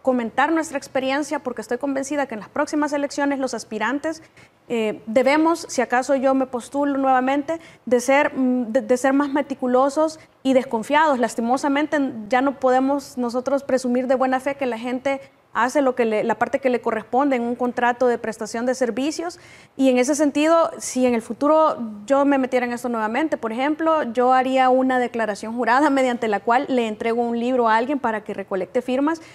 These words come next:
y le hago conocer de los efectos, eh, que sí, que implican esta situación,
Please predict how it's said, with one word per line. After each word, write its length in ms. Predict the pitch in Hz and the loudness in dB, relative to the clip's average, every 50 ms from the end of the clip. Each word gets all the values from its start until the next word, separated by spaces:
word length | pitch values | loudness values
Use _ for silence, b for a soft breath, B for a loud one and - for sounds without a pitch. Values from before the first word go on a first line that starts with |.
| B B B | B B B
y 100 | B 254 | B 0
le 120 | 247 240 220 | 4 4 6
hago 380 | 214 214 220 220 262 269 262 | 6 4 4 4 2 2 2
conocer 540 | 277 262 262 254 254 - 262 254 269 277 277 | 2 2 2 2 0 0 2 2 2 4 2
de 100 | 285 277 | 2 2
los 160 | 262 247 220 | 2 2 0
efectos, 580 | 233 - - 220 214 214 - 311 311 285 294 - | -2 -4 -2 -4 -2 0 2 0 0 0 -2 -4
eh, 320 | - 240 220 202 180 - - - _ _ _ _ _ _ - | -4 -4 -2 -4 -6 -8 -10 -18 _ _ _ _ _ _ -2
que 120 | - 240 | -2 -2
sí, 160 | - 233 208 | -2 -2 -6
que 100 | - 247 | -2 0
implican 500 | 226 226 220 - 277 330 320 320 254 226 | 0 0 0 -2 -2 -2 0 -2 -2 -4
esta 200 | 208 190 - 208 | -4 -6 -8 -8
situación, 540 | 190 214 202 - 196 185 - - 208 196 190 | -8 -8 -8 -6 -6 -8 -6 -6 -8 -8 -10